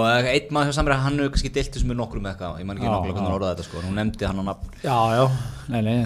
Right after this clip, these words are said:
Speaker 2: þetta er, einmitt, það er svona verulega sterkar líkur úr <laughs> því hvaðan þetta kemur, skulum við segja. En hérna, en einmitt, þetta er, þetta er fróðlegt. Uh, Svabó tók kosningarnar nokkuð örugglega í Namibíu.
Speaker 1: Já.
Speaker 2: <laughs>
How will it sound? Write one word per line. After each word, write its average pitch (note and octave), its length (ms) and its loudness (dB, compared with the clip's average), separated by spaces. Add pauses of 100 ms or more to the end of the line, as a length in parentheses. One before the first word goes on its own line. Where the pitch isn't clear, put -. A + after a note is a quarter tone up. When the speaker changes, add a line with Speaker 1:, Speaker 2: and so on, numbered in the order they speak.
Speaker 2:
þetta G#2+ 280 0
er, - 200 -8
einmitt, A2 320 0
það G#2+ 180 4
er G2+ 100 2
svona G#2+ 200 2 (480)
verulega A#2 360 8
sterkar A#2+ 280 6
líkur A2 240 6
úr G2 80 0 (260)
<laughs> C3+ 280 2
því A#2+ 100 2
hvaðan A#2+ 280 8
þetta - 160 4
kemur, G2+ 340 0 (440)
skulum G2 340 0
við E2+ 80 -2
segja. E2+ 180 -2 (420)
En G#2+ 200 6
hérna, A#2 380 8 (360)
en A#2 280 2
einmitt, G#2+ 360 0
þetta A#2+ 280 4
er, A2+ 100 -4 (200)
þetta B2 260 0
er A2+ 80 0
fróðlegt. G2 400 -2 (100)
Uh, G#2+ 600 0 (580)
Svabó D3 560 8 (400)
tók C3 180 4
kosningarnar D#3+ 480 4
nokkuð C#3+ 160 4
örugglega D3 160 4
í A#2+ 60 6
Namibíu. E3 420 4 (1120)
Speaker 1:
Já. G2 140 -4 (520)
Speaker 2:
<laughs> - 140 0